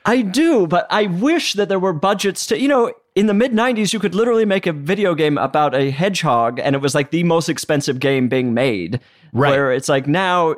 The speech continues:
Speaker 1: like, a strange idea like that is not going to get a hundred million dollar budget. It's going to be an indie game, which is great,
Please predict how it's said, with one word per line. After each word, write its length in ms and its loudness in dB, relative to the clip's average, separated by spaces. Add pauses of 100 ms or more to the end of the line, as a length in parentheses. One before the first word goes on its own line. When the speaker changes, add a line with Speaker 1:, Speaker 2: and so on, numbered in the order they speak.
(100)
Speaker 1:
like, 160 -2
a 160 0
strange 420 -2
idea 280 0
like 200 0
that 160 0
is 100 -4
not 200 -2
going 200 -2
to 60 -8
get 160 -2
a 260 0
hundred 280 -2
million 240 -4
dollar 260 -2
budget. 340 -6
It's 140 -4
going 160 0
to 60 -4
be 80 -2
an 80 -2
indie 280 -4
game, 180 -4
which 160 -2
is 100 -2
great, 500 -2